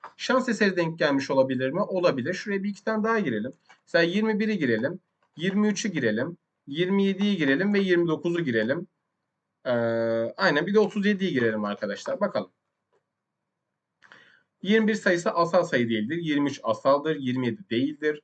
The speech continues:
Yirmi dokuz asaldır. Otuz yedi asaldır. Sonucumuz doğru. Peki arkadaşlar, bu, bu soruyu birazcık senaryo üzerinde değişiklik yapalım. Hani olduğu gibi bu şekilde bırakmayalım bu şeyi, soruyu.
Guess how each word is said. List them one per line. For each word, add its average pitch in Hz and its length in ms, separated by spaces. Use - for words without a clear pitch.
Yirmi 127 200
dokuz - 240
asaldır. 165 720
Otuz 139 320
yedi 160 400
asaldır. - 680
Sonucumuz 151 680
doğru. 104 320
Peki 233 260
arkadaşlar, 175 540
bu, 220 40
bu 247 120
soruyu 202 320
birazcık 160 500
senaryo 170 520
üzerinde 139 400
değişiklik 135 480
yapalım. 104 280
Hani 98 140
olduğu 139 340
gibi 117 220
bu 165 60
şekilde - 420
bırakmayalım 101 600
bu - 40
şeyi, 90 300
soruyu. 92 360